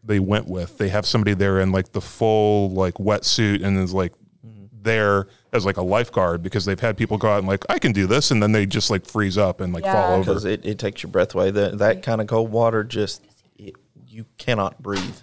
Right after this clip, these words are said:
Speaker 1: Yeah.
Speaker 3: Yeah.
Speaker 2: And,
Speaker 3: That's
Speaker 2: uh,
Speaker 3: what I've read online, that the biggest risks are drowning
Speaker 2: Mm-hmm.
Speaker 3: 'cause your body seizes up, and if you're
Speaker 2: Yep.
Speaker 3: in a deep water, then you might not be able to swim like you normally do.
Speaker 2: Mm-hmm.
Speaker 3: Um, also, when you get in, you <gasps>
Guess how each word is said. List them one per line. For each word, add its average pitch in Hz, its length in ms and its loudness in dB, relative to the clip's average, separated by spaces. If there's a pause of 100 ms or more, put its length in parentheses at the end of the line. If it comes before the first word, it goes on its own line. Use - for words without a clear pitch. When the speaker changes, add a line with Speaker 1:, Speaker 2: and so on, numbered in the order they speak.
(100)
Speaker 1:
Yeah. 82 160 0 (340)
Speaker 3:
Yeah. 156 220 -6 (300)
Speaker 2:
And, - 200 -18
Speaker 3:
That's 196 220 2
Speaker 2:
uh, - 20 -2
Speaker 3:
what 247 60 4
I've 220 180 4
read 180 140 4
online, 151 440 0
that 143 140 -4
the 175 100 -2
biggest 170 440 -2
risks - 680 -4
are 151 500 -4
drowning 170 480 -2 (200)
Speaker 2:
Mm-hmm. 107 140 -20 (200)
Speaker 3:
'cause 175 120 -12
your 175 100 -4
body 160 440 -4
seizes 175 440 -8
up, 175 200 0
and 147 100 -4
if 151 140 -6
you're 151 120 -2
Speaker 2:
Yep. 156 40 -2
Speaker 3:
in 147 80 -2
a 139 60 -4
deep 170 400 -8 (120)
water, 143 400 0
then 135 220 -4
you 151 100 -4
might 170 220 0
not 170 180 0
be 165 140 0
able 156 180 -4
to 147 80 -6
swim 185 320 -2
like 120 200 -4
you 143 80 -6
normally 143 320 -4
do. 147 340 -4 (260)
Speaker 2:
Mm-hmm. 113 120 -20 (120)
Speaker 3:
Um, 151 300 0 (380)
also, 170 520 2 (340)
when 175 180 -4
you 160 100 -4
get 165 180 2
in, 180 220 4
you 160 240 0 (140)
<gasps> 381 240 -4